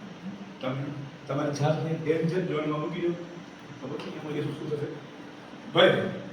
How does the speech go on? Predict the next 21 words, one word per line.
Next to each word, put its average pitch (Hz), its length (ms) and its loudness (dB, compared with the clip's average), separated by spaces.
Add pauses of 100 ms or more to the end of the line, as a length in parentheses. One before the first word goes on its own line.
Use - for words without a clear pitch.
(1160)
એટલે 143 300 0
આપણે 135 280 -4 (760)
અપડેટ 135 260 -2
થઈ 123 80 0
શકતા. 123 280 -2 (1200)
કૂદી 285 400 8
પડે, 311 180 12 (320)
સગારો 269 300 12
હોય 196 180 12
થાય. 165 280 8 (420)
તો 285 80 12
આપણે 285 140 12
એને 240 120 12
વીખી 262 240 12
નાખો, - 580 8 (340)
લૂછી 277 240 8
નાખો 175 260 10
અને 185 340 6
રિપેર 214 320 6
કરી 214 100 4
નાખો. - 220 -2